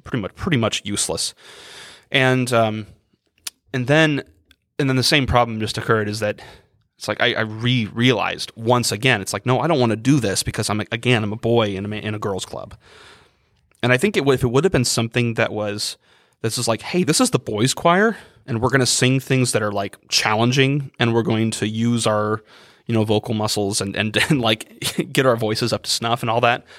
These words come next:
I think I would have been much more, um, much more likely to be a part of it. Instead, you know, singing became something, and I don't know when this happened, but singing became something that was for girls, and,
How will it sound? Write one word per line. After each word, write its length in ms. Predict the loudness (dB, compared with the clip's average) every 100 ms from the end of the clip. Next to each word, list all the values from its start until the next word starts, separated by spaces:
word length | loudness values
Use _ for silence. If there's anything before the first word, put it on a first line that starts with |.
| -20 -14 -4
I 100 | -2
think 180 | 0 2
I 60 |
would 140 | 2 2
have 100 | 0
been 160 | -2
much 280 | 0 0 0
more, 440 | -2 2 2 2 -4 _ _ _ _ _ _
um, 380 | -2 -2 -2 -8 -6 -4
much 160 | 0
more 120 | 0 2
likely 360 | 0 -2 -2
to 60 | -4
be 60 | -6
a 60 |
part 240 | -4 -4 -2
of 80 | -4
it. 140 | -8 _ _ _ _ _ _ -20 _ _ _
Instead, 480 | 0 4 6 4 2 0
you 120 | 0
know, 340 | 2 -2 -4 -4
singing 480 | 0 4 6 6 4
became 420 | 2 2 2 2
something, 540 | 2 0 0 0 0 0
and 80 |
I 80 | 2
don't 100 | 2
know 60 | 2
when 240 | 2 2
this 180 | 0 0
happened, 400 | -2 -2 -6 -8 -6
but 100 | 0
singing 340 | 2 4 4
became 320 | 0 0 0
something 280 | 0 -2 -2
that 80 | -6
was 160 | -6 -4
for 220 | -2 2
girls, 520 | 4 2 0 -4 -4 -8 _ _ _ _ -2
and, 560 | 2 2 0 -2 -8